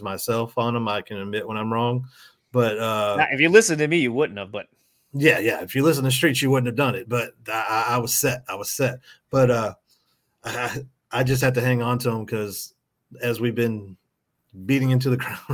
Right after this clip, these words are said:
Speaker 1: right now, pitching is so thin, and I don't think he's this bad. I, I think he's,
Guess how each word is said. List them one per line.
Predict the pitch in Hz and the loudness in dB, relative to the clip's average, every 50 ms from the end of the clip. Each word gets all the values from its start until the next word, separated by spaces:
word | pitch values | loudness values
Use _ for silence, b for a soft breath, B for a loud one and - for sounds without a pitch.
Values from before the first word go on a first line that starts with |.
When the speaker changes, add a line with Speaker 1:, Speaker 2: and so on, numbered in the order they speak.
| 127 - 139 | -4 -2 -2
Speaker 1:
right | 127 120 - - - | -2 -4 -4 -6 -8
now, | 123 | -8
pitching | 117 - - 131 127 - 123 113 | -8 -8 -10 -10 -6 -4 -4 -4
is | 113 113 | -4 -2
so | - 127 127 127 | 0 2 4 4
thin, | 127 127 131 127 123 120 113 113 - B B B B B - | 2 2 2 2 2 2 0 -2 -8 B B B B B -10
and | 110 104 | -6 -2
I | 131 | 0
don't | 135 135 127 131 | 2 2 2 2
think | 135 123 123 | 0 0 0
he's | 120 110 104 98 92 95 | -2 -6 -8 -8 -8 -8
this | 113 113 104 - - | -6 -6 -6 -6 -8
bad. | - 104 95 85 80 - - - _ - | -8 -8 -8 -8 -10 -12 -14 -18 _ -10
I, | 113 110 - - 107 | -10 -8 -8 -8 -8
I | 98 - - | -8 -6 -4
think | 117 107 - | -4 -4 -4
he's, | - 113 107 95 - - - | -6 -10 -10 -10 -12 -14 -18